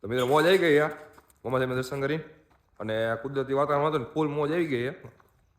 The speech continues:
તમે નો ગયા તો જઈ આવજો. આ લઈને બહુ મોજ આવે. તો પછી હવે શું કરી એ અમને જ ખબર. તો વીડિયોમાં છેલ્લે સુધી બને રહેજો. મિત્ર, આપણે આવી ગયા છીએ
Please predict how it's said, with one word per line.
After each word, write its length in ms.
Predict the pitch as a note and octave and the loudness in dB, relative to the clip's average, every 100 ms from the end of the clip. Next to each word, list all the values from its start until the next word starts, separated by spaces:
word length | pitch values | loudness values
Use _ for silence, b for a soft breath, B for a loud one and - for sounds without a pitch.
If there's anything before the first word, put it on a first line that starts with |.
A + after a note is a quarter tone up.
| _ _ _ _ - | _ _ _ _ -10
તમે 140 | B2 | -2
નો 80 | D3+ | 0
ગયા 240 | C#3+ D3+ | 4 4
તો 80 | C#3 | 4
જઈ 140 | D3 | 6
આવજો. 260 | F3 F3 F3+ - - - - | 6 4 2 0 -14 -20 -4
આ 60 | B2+ | 0
લઈને 240 | D3 C#3+ | 2 0
બહુ 180 | B2+ C3+ | 0 0
મોજ 260 | C3 C3+ | 2 2
આવે. 220 | C#3+ D#3 C#3 - - - _ _ _ _ _ _ _ _ _ _ _ _ _ - | 4 4 0 -4 -18 -20 _ _ _ _ _ _ _ _ _ _ _ _ _ 0
તો 480 | B2+ B2 B2 A#2+ B2 | 4 6 6 4 2
પછી 220 | B2+ C#3 | 0 0
હવે 420 | B2+ B2+ C3 C3 B2+ - | 2 4 2 2 -2 -6
શું 140 | D3+ | -6
કરી 260 | D3 D3 C3 | -2 -2 -4
એ 320 | A2+ - G#2+ | -6 -10 -8
અમને 260 | A2+ B2+ A#2 | -6 -6 -6
જ 60 | |
ખબર. 220 | - A2+ | -6 -6
તો 400 | A2 - - F#2+ | -8 -10 -14 -12
વીડિયોમાં 280 | G2 C3+ A#2+ | -8 -6 -4
છેલ્લે 180 | B2+ B2+ | -4 -2
સુધી 120 | B2+ | 0
બને 120 | D3+ | 2
રહેજો. 200 | D3 C#3 C3+ - - - - _ _ _ _ _ - _ - - | 2 0 -4 -10 -20 -20 -20 _ _ _ _ _ -20 _ -16 -8
મિત્ર, 200 | C3 C#3+ | 0 4
આપણે 880 | C#3+ D3 D3 - A#2 B2 C3+ C#3+ D3+ | 8 8 6 0 0 6 8 10 8
આવી 320 | D3+ A#2+ C3 | 6 -2 -2
ગયા 160 | C#3+ | -2
છીએ 340 | C3+ D#3+ D#3 | 0 0 2